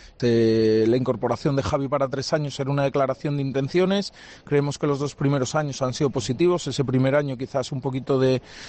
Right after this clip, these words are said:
de supervivencia, ¿no? Y de resistencia, en donde sí conseguimos crear un, un bloque importante, le dimos continuidad hace un, un año o dos, y yo creo que el año pasado, pues mira, el, el equipo,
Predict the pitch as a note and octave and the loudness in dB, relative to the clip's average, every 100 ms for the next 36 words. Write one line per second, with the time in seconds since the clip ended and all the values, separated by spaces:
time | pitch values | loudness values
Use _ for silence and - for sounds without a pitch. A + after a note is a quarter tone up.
0 | - - - C#3 - C#3 C3+ B2+ C3 F3 | -18 -8 0 0 0 -2 0 2 2 2
1 | D#3+ B2 B2 F3 D#3 C#3 B2+ - A#2+ - | 0 -2 0 2 2 0 -2 -4 -6 -2
2 | F#3 - B2 B2+ B2 A#2 C#3+ C3 C3+ C#3 | -2 0 0 0 0 0 2 2 2 0
3 | - C#3 C#3+ C3+ - - D3 C3+ C#3+ C#3 | -2 0 0 -2 -6 -4 0 2 2 0
4 | C3+ C#3 C3 - - - - D#3+ D3+ D#3+ | -4 -8 -12 -18 -20 -12 -4 -2 2 0
5 | C#3+ C#3+ C3+ C3 C#3 C#3+ C3+ C3 - F#3 | 2 0 2 2 2 0 -2 -2 0 0
6 | F3 F3 C#3+ C#3+ - D3 C#3+ C#3 D3 C#3 | 0 -4 -2 -4 -4 -4 -2 -2 0 0
7 | - D3+ D3 D3 D3 D#3 D#3 D#3 D3+ F3+ | 0 0 2 0 2 2 2 2 2 2
8 | G3 - C3 B2+ A#2+ A#2+ A#2 B2 B2 A#2 | 2 0 -2 0 2 2 2 2 -2 -4
9 | - B2+ A#2+ A#2 A#2 G2+ G2+ G2+ G2+ G#2 | 0 -2 -2 -4 -4 -2 -2 0 2 0
10 | G2+ G#2+ A#2+ A2+ | 0 0 0 0